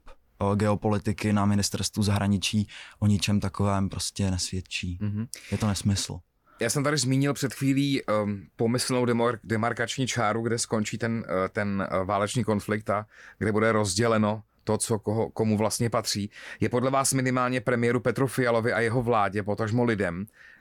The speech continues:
Speaker 2: jasné, že ta válka, eh, nemůže dopadnout tak, že Ukrajina zůstane v původních hranicích, což mnohokrát v minulosti vlastně zmiňovali, že,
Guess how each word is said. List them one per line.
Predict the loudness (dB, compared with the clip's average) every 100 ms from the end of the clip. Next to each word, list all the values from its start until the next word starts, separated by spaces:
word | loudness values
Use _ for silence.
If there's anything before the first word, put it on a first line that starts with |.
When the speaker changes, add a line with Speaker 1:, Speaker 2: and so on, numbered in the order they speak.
| -2
Speaker 2:
jasné, | 0 2 0 0 0
že | 0 -2
ta | -2
válka, | 0 0 0 -2 0
eh, | 0 2 2
nemůže | 2 0 0
dopadnout | -2 -2 -2 -2 -4
tak, | -6 -4
že | -4
Ukrajina | 0 0 0
zůstane | -2 -2 -2 -4
v |
původních | -2 -2 0 0
hranicích, | 0 0 -2 -6 -10 -16 -10
což | -2 0
mnohokrát | 4 4 4 2 0 0 -2
v | 0
minulosti | 2 2 0 -2 -4
vlastně | 0 0 2 0
zmiňovali, | 2 2 2 2 0
že, | 0